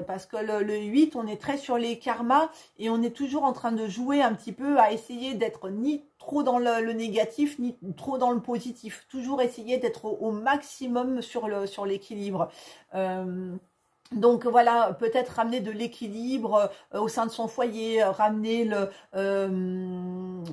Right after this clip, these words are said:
ré-, re-, retrouver cet équilibre dans l'harmonie, euh, au sein de son couple, par exemple, vous voyez, au sein de, euh, qu'est-ce que ça peut être d'autre aussi ? Alors là, le, le, le, le, le huit, on est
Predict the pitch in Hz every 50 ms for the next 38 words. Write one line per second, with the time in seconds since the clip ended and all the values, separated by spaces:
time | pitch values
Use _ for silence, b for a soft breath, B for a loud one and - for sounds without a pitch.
0 | - - 165 240 262 262 - 233 214 233 233 220 - - 262 - - - - -
1 | 226 262 262 262 - 240 - - 240 233 - - 240 208 233 240 254 269 220 220
2 | 214 202 190 214 220 220 214 208 208 214 220 220 220 233 247 254 254 254 262 262
3 | 240 220 208 214 - 220 202 202 - - 262 262 254 - 262 247 240 - 220 190
4 | 180 - 196 196 214 247 254 233 220 240 226 214 - 202 208 208 214 247 240 214
5 | - - 233 214 220 214 196 208 - - 185 180 180 B B B B B B B
6 | B - 190 190 190 190 190 185 - 254 240 - 277 240 - 240 220 214 - 240
7 | 226 202 190 190 233 233 233 233 - 220 202 - - - 208 202 185 - - B
8 | B B B B - 202 208 214 226 240 254 269 277 285 269 247 233 226 214 208
9 | 208 208 202 202 214 214 208 208 208 208 214 196 - 214 220 220 - - _ 214
10 | 208 208 196 196 190 190 254 311 311 - 233 208 202 202 185